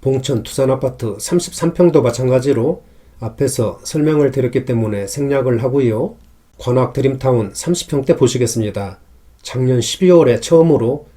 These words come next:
십억 클럽에 진입을 했고요. 지난 이월에는 십일억 원 거래로 최고가를 한 단계 높였습니다. 그리고 사월과 오월에는 아직 거래 소식이 없고요.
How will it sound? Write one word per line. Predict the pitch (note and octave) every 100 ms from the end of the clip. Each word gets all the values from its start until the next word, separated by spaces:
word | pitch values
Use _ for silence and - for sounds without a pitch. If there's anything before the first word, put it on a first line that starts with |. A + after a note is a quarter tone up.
| _ -
십억 | - F#3 F3+
클럽에 | - D3 A#2 A2
진입을 | - C3+ C3 C3 B2
했고요. | B2 C#3+ B2 A#2 F3 - _ _ _
지난 | - C3 A#2+
이월에는 | B2+ C#3 C#3 B2 G#2+ F#2 - - _ -
십일억 | - - F#3+ F3 E3+
원 | D3 B2+
거래로 | B2+ A#2 A2 A2+ A2+ - _ _
최고가를 | - E3 D3+ - A#2 G#2+ E2 - -
한 | - D#3
단계 | D3+ C#3+ D3+
높였습니다. | C3+ B2+ B2 A#2+ A2 G2+ F2+ - - - _ _ _ -
그리고 | A#2 A#2 A#2+
사월과 | - E3 D#3 D3+ C3 A#2
오월에는 | C3 B2+ C3 B2+ A#2 A2 E3 - - _ -
아직 | A2 - A2 -
거래 | - C3 C3
소식이 | C3 C#3 D3 C3 A2
없고요. | A2 - C3 A2+ A#2